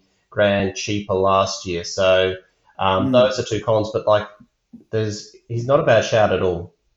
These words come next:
Speaker 2: Yeah, I think he started from memory maybe around about a hundred K last year, one fifty-three K to start this season. Second top run scorer in the tournament last year with an average of thirty-eight and a half, strike rate of a hundred and forty-three. So for the opening round double,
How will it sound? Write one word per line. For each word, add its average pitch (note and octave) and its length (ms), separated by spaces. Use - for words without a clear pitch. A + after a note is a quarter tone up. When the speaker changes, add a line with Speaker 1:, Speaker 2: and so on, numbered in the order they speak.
Speaker 2:
Yeah, A#2+ 240
I A2 40
think G#3+ 160
he C#4+ 60
started E3+ 440
from C3 140
memory C#3 240
maybe C#3 220
around C3+ 220
about C#3 160
a C3 40
hundred C#3 280
K C3+ 220
last C3+ 320
year, E3 160
one E3 260
fifty-three D3+ 460
K D3 220
to C3+ 60
start C#3 400
this C#3 180
season. C3+ 480
Second G#3 320
top A3 180
run E3+ 220
scorer F3 320
in E3+ 140
the D#3 80
tournament D#3 420
last D3 380
year D3 220
with D3 120
an C#3+ 80
average C#3+ 240
of B2+ 60
thirty-eight D3 500
and A2+ 80
a A2+ 60
half, C#3+ 360
strike F#3 400
rate F3 120
of D#3 60
a C#3 60
hundred D3+ 240
and D3 100
forty-three. C#3 560
So D3 180
for D3 60
the E3 100
opening G3+ 240
round D3 220
double, B2 460